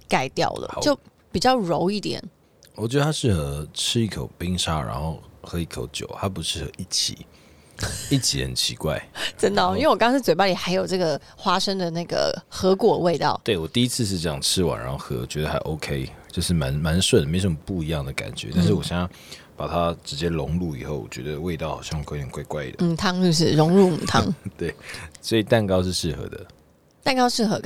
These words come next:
Speaker 1: 但你同意我说的，就喝酒很适合配花生，所以它这个味道是可以的。你不要把它的口感留在口中，但是你可以把它的香气留在口中。
Speaker 2: 嗯，我觉得那个蛋糕，然后加那个冰淇淋。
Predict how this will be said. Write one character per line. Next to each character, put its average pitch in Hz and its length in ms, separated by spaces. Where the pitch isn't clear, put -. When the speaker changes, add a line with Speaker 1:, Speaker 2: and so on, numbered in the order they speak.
Speaker 1:
但 339 160
你 233 100
同 202 220
意 233 80
我 175 160
说 180 160
的， 180 140
就 185 160
喝 190 180
酒 180 100
很 - 140
适 - 160
合 - 80
配 - 180
花 143 240
生， - 240
所 - 160
以 285 60
它 269 120
这 262 120
个 214 80
味 202 120
道 185 140
是 175 120
可 - 220
以 - 140
的。 - 140
你 180 120
不 202 80
要 254 120
把 - 120
它 196 120
的 202 100
口 165 220
感 160 180
留 147 100
在 165 140
口 - 300
中， - 200
但 240 140
是 247 80
你 185 100
可 180 80
以 185 40
把 156 160
它 180 160
的 156 100
香 214 380
气 196 260
留 151 160
在 160 100
口 - 280
中。 - 200
Speaker 2:
嗯， 107 220
我 104 140
觉 117 220
得 139 180
那 113 140
个 107 100
蛋 101 260
糕， 80 300
然 76 160
后 85 120
加 90 240
那 85 100
个 80 60
冰 82 220
淇 - 180
淋。 - 140